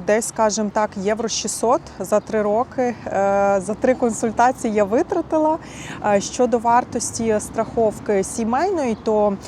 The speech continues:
ті португальці, які мене оточують, то вони мені називають, що вони платять, е, шістдесят-вісімдесят євро за всю родину в місяць. Але коли я зараз надіслала запит у п'ять найбільших страхових компаній, то мені вже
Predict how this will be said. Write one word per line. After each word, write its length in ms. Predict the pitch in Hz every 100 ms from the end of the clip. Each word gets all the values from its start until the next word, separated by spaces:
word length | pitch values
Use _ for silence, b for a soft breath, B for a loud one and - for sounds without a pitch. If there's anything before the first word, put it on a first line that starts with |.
| B
ті 160 | - 262
португальці, 720 | - 208 208 190 165 170 -
які 240 | 220 - 247
мене 280 | 240 226 220
оточують, 680 | 202 180 190 202 262 - 294 277
то 340 | - 208 190 175 - - 165
вони 200 | 220 370
мені 180 | 320
називають, 560 | 233 196 180 190 247 285
що 240 | - -
вони 300 | 185 196 214 233
платять, 600 | 190 190 214 - 196 - 196
е, 220 | 185 175 B B B - -
шістдесят-вісімдесят 1400 | - - 202 190 196 214 247 220 202 - 196 196 220 202 196
євро 380 | 180 277 294
за 200 | 214 190
всю 360 | 190 - 254 285
родину 400 | 262 196 226 240
в 120 | 196
місяць. 460 | 208 185 160 165 160 B B B -
Але 220 | 190 190
коли 300 | 226 214 220
я 340 | 180 214 285
зараз 400 | 359 247 202 -
надіслала 540 | 208 190 185 214 196 196
запит 420 | 185 180 - 170 202
у 100 | 196
п'ять 340 | 175 190 170 185
найбільших 400 | 175 180 - 196
страхових 480 | - 208 220 226 -
компаній, 560 | 269 262 311 359 370 -
то 160 | 220
мені 260 | 196 196 220
вже 240 | 254 247